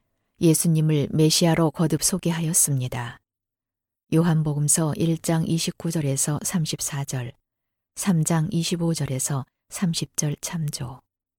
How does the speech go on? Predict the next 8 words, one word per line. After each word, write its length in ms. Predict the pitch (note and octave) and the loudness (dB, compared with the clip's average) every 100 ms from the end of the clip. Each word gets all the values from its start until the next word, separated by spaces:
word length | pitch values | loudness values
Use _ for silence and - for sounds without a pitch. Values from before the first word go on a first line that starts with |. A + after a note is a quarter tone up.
| _ _ _ _ _ _ _ _ _ _ - | _ _ _ _ _ _ _ _ _ _ -2
그러나 380 | F#3 F3 E3 D#3 | 2 4 4 4
유다 280 | E3 E3 E3 | 2 2 0
지도자들은 760 | - D#3+ D3 C#3 D3 D3+ C3+ - _ _ - | 0 -2 0 0 0 0 -2 -6 _ _ 2
요한 300 | E3 F3+ E3 | 4 4 4
세례자의 540 | E3 E3+ E3 E3 D3 C#3+ | 4 4 4 4 2 0
증언을 540 | D#3+ C#3+ C#3 C3+ C3 | -2 0 0 0 -2
무시하고 800 | D#3+ E3 - D#3 C#3 - C#3+ D3 | 0 2 2 0 -2 -2 -2 -2
묵살하였습니다. 1200 | D#3+ D#3 - D#3 C#3+ D3+ - C3 B2 - B2 B2+ | -4 -2 -2 0 0 2 2 0 -6 -8 -10 -12